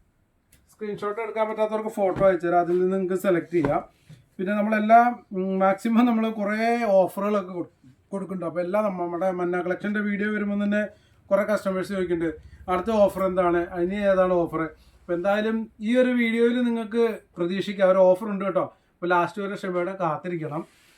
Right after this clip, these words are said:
ദാ അടുത്ത നേവി ബ്ലൂ, ആ സെയിം പ്രിന്റ് തന്നെ. ഓക്കെ, ആദ്യം നമ്മൾ കാണിക്കുന്നത് ഇതൊക്കെ ഫുൾ ചന്തേരി തന്നെയാണ് കേട്ടോ.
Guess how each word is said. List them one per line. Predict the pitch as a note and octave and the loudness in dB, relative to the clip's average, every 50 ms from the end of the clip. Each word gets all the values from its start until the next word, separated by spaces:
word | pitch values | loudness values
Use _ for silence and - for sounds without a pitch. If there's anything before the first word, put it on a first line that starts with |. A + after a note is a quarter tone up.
| _ _ _ _ _ _ _ _ _ _ - | _ _ _ _ _ _ _ _ _ _ 0
ദാ | F3 E3 C#3+ - - _ _ _ _ _ _ _ _ F3+ | 0 0 0 -2 -8 _ _ _ _ _ _ _ _ -2
അടുത്ത | F#3 F#3 G#3 A3 G#3+ G#3+ | -2 0 0 -2 -2 -2
നേവി | G#3+ G#3+ G#3+ A3+ A3+ G3+ | -2 -2 -2 -4 -4 -2
ബ്ലൂ, | A3 G3+ G3 F#3+ | 0 0 2 0
ആ | F#3 F#3 | 0 -2
സെയിം | G3 F#3+ G3+ G#3 F#3+ | -4 -4 -4 -4 -4
പ്രിന്റ് | F#3+ F3+ E3+ E3 D#3+ | -4 -2 -2 -2 -2
തന്നെ. | D#3+ D#3 C#3 - _ _ _ _ _ _ _ _ _ _ _ _ _ _ - - - _ _ _ _ _ _ _ _ _ _ _ _ _ _ _ _ _ _ _ _ _ _ _ _ _ _ _ _ _ _ _ _ _ _ _ _ _ _ _ _ _ _ _ _ G3+ | -2 -4 -8 -12 _ _ _ _ _ _ _ _ _ _ _ _ _ _ -20 -20 -20 _ _ _ _ _ _ _ _ _ _ _ _ _ _ _ _ _ _ _ _ _ _ _ _ _ _ _ _ _ _ _ _ _ _ _ _ _ _ _ _ _ _ _ _ -6
ഓക്കെ, | G3 F#3 G#3 G3 - - - - _ _ _ _ _ _ - E3+ - - - _ _ _ _ _ _ _ _ _ _ _ _ _ _ _ _ _ _ _ _ _ _ _ - F#3+ | -2 0 0 0 0 -2 -8 -20 _ _ _ _ _ _ -10 -10 -10 -10 -16 _ _ _ _ _ _ _ _ _ _ _ _ _ _ _ _ _ _ _ _ _ _ _ 0 2
ആദ്യം | G3+ G#3+ G#3+ B3+ B3 | 2 2 2 2 2
നമ്മൾ | B3+ B3 B3+ B3 B3 | 2 2 2 4 4
കാണിക്കുന്നത് | A#3+ A#3+ A#3+ B3 B3 B3 B3 A#3 | 4 4 4 0 0 -2 -2 -2
ഇതൊക്കെ | B3+ B3 - C4 G#3+ - | -2 -2 -2 -2 -2 0
ഫുൾ | B3+ B3+ B3+ C4+ C4+ C4+ C4+ | 0 0 2 0 0 2 2
ചന്തേരി | A#3+ A3+ A3+ G#3+ A#3 A#3 A#3+ B3+ B3+ | 2 2 2 2 2 2 2 2 0
തന്നെയാണ് | A#3 G#3+ G3 F3+ E3+ F3 | 2 2 4 4 4 6
കേട്ടോ. | F3 A3 G3 | 6 4 4